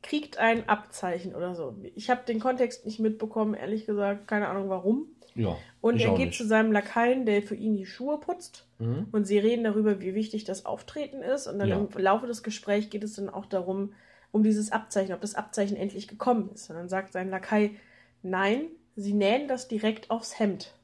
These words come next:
Speaker 1: Und dann sagt er, "Ja, okay." Also der Polizeichef sagt dann so, "Okay, ja, und wann kommt es dann?" Und dann sagt der Lakai,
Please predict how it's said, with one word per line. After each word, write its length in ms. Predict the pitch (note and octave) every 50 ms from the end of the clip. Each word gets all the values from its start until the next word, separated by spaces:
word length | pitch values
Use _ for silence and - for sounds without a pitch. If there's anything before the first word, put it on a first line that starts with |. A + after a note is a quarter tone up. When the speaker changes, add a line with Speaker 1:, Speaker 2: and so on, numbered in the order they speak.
| _ _ _ _ _ _ _ _ _ _ _ _ _ _ _ _ _ -
Speaker 1:
Und 180 | G#3+ G#3+ G#3
dann 140 | G#3 G3+ G3+
sagt 260 | G3+ G3+ G3+ G3+ - -
er, 380 | G#3 G3+ G3 G3 G3 G3+ G3 - - -
"Ja, 360 | G3+ G3+ F#3+ G3 A3 C4 C4+
okay." 560 | - G#3+ - - G#3 G3+ G#3+ B3 D4+ F4 F4 - - _ _ _ _ _ _ _ _
Also 180 | F#3 F3+ F3+
der 120 | E3 E3+ E3+
Polizeichef 440 | - F#3 F3+ - G3 G3+ G#3 F#3+
sagt 160 | F3+ F3+ F3+ F3+
dann 140 | F3+ F3
so, 80 | F#3+ F#3
"Okay, 340 | E3 - - G#3+ G#3 C4 C#4
ja, 160 | A3 G3+ G3
und 100 | G#3+ G#3+
wann 120 | G3+ F#3+ G3+
kommt 260 | - - G#3+ A#3+ C#4
es 100 | D#4 C#4+
dann?" 240 | - D4 C4+ C#4 C#4+ D4 - - _ _ - - - - _ _
Und 120 | G3 G#3 G#3+
dann 180 | G#3 A3+ A#3+
sagt 240 | B3 B3 B3 B3 B3
der 60 | G3+
Lakai, 580 | G3+ G3 F#3 - - G3+ F#3+ G3 G3+ B3 C#4+